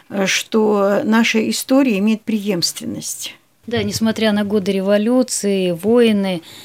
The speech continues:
Speaker 2: э, все-таки эта ниточка, она не оборвалась. Это самое важное в любом виде деятельности людей, преемственность. Это и в духовной жизни, мы знаем, и школы живописные.
Speaker 1: Для Михаила Васильевича очень важна, и для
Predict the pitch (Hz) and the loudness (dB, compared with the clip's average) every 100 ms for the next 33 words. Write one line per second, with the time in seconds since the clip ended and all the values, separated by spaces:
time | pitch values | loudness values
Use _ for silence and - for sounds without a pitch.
0 | - - 175 - 214 - 208 - 202 214 | -20 -10 -8 -2 -4 -2 -4 -2 -2 -2
1 | - - 196 196 185 185 180 196 202 196 | -4 -6 -4 -2 -2 -2 -2 0 0 0
2 | 175 - - - 220 220 214 202 185 175 | 0 -4 -6 0 2 2 4 2 2 -2
3 | 185 185 180 180 180 175 175 170 165 160 | -2 0 -2 -2 -4 -2 -4 -4 -8 -8
4 | - 175 180 196 220 185 175 170 - 165 | -10 -8 -6 -4 -4 -4 -8 -6 -8 -10
5 | 165 - 175 - 165 175 - 262 262 247 | -8 -6 -6 -6 -6 -6 -2 2 4 4
6 | 226 247 226 220 214 208 202 196 180 _ | 0 0 0 0 0 -2 -2 -4 -6 _
7 | - - 208 226 - - - 233 226 196 | -20 -4 -2 -2 -4 -10 0 4 6 4
8 | - 185 196 190 - 175 - 160 156 - | 0 -2 0 0 -2 -6 -4 -8 -10 -16
9 | - - - 202 220 233 233 247 240 240 | -20 -20 -12 -4 0 0 2 2 4 2
10 | - 302 302 - 175 - 214 220 - 220 | 2 2 2 0 -2 0 0 0 0 -2
11 | 196 196 208 190 196 220 240 254 196 170 | -2 0 2 2 0 2 2 2 -2 0
12 | 185 180 170 | 2 2 2